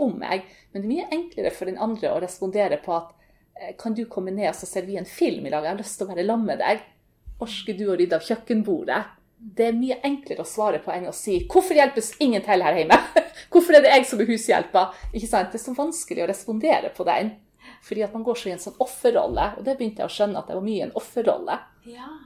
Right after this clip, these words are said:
Speaker 1: Og at det var tungt for familien min å, rett og slett som jeg sier, å forholde seg til det. At, eh, de sa da, guttene, at vi blir, eh, "du er uforutsigbar, vi blir utrygg på deg."
Speaker 2: Ja.
Speaker 1: Ja.
Speaker 2: Og du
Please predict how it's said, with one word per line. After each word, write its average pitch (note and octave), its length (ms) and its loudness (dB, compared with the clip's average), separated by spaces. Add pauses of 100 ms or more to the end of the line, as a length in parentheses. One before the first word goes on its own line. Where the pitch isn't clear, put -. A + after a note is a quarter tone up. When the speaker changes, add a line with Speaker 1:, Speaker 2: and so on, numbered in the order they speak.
Speaker 1:
Og G3+ 140 -8
at - 80 -8
det A#3 80 -4
var - 100 -14
tungt B3 320 0
for F3+ 80 -14
familien G#3 560 -2
min F3+ 240 -10
å, F#3 140 0 (180)
rett B3 240 -4
og - 80 -4
slett F3+ 160 -4
som F3+ 160 -4
jeg - 80 -10
sier, - 240 -4
å - 0 -
forholde - 640 2
seg - 220 -6
til - 100 -4
det. F#3+ 140 0 (640)
At, G#3+ 240 -8 (160)
eh, G#3+ 320 0
de A3 160 -2
sa A#3+ 240 4
da, E3+ 160 0
guttene, F3 400 -4
at - 160 -8
vi F#3 80 -10
blir, F#3 320 -4
eh, E3 200 -4 (520)
"du G3+ 140 -8 (100)
er G3 160 -4
uforutsigbar, - 960 -4
vi F#3+ 80 -6
blir G3+ 240 -6
utrygg - 480 -8
på - 160 -12
deg." A#3+ 240 -14 (240)
Speaker 2:
Ja. - 140 -20 (280)
Speaker 1:
Ja. G#3+ 120 -14 (1000)
Speaker 2:
Og B3 160 -20
du B3+ 80 -14